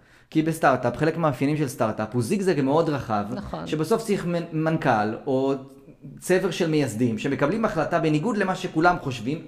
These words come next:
Speaker 1: ורצים עם זה קדימה. יכול להיות שהם רצים להתרסקות ויכול להיות שלא, וחלק מהניסוי וטעייה שקורה בסטארט-אפ
Speaker 2: נכון.
Speaker 1: זה שהוא מתחיל ממוצר X והוא בסוף מגלה שהוא מוצר בכלל באותיות, אה,
Speaker 2: נכון.
Speaker 1: לא יודע, קיריליות.
Speaker 2: נכון.
Speaker 1: הקונצנזוס הזה, את אומרת שזה,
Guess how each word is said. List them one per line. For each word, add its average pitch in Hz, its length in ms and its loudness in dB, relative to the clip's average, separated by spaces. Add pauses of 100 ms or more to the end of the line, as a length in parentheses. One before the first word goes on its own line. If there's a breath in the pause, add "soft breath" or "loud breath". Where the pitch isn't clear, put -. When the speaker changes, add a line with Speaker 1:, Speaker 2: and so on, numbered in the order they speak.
Speaker 1:
ורצים 156 340 2
עם 175 80 -4
זה 143 100 -4
קדימה. 117 400 -4 (400 loud breath)
יכול 123 220 2
להיות 131 80 6
שהם 135 140 4
רצים 139 200 0
להתרסקות 160 580 0
ויכול 151 260 -2
להיות 151 140 0
שלא, 180 300 0
וחלק 170 360 -4
מהניסוי 170 920 -2
וטעייה 185 380 4
שקורה 170 260 0
בסטארט-אפ 131 480 2
Speaker 2:
נכון. 143 120 2
Speaker 1:
זה 147 60 -8
שהוא 143 120 -2
מתחיל 151 200 -4
ממוצר 165 400 0
X 254 300 -4
והוא 160 100 -2
בסוף 151 260 -4
מגלה 165 280 -2
שהוא 160 140 -4
מוצר 135 260 -4 (100)
בכלל 156 280 -2
באותיות, 139 480 -2
אה, 131 340 -2 (140)
Speaker 2:
נכון. 208 280 -2
Speaker 1:
לא 147 60 2
יודע, 131 120 0
קיריליות. 156 600 2 (340 loud breath)
Speaker 2:
נכון. 208 320 -4
Speaker 1:
הקונצנזוס 117 800 0
הזה, 135 320 -2 (220)
את - 80 -12
אומרת 156 400 -2
שזה, 127 320 0